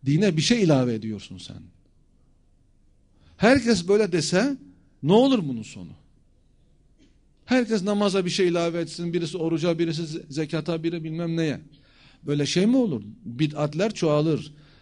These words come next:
Allah Resulü buyuruyor ki, "Küllü bid'at dalale." Her bid'at dalalettir, sapıklıktır, sapmaktır.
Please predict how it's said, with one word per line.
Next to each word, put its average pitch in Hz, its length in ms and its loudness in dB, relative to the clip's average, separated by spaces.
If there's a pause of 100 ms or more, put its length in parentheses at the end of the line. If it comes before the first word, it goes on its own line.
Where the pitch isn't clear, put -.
(100)
Allah 151 260 -2
Resulü 151 340 -4
buyuruyor 180 340 0
ki, 165 140 -6
"Küllü 180 280 -4
bid'at 202 320 -2
dalale." 139 500 0 (280)
Her 202 280 4
bid'at 170 320 0
dalalettir, 135 920 0 (280)
sapıklıktır, 143 680 -6
sapmaktır. 147 1040 -6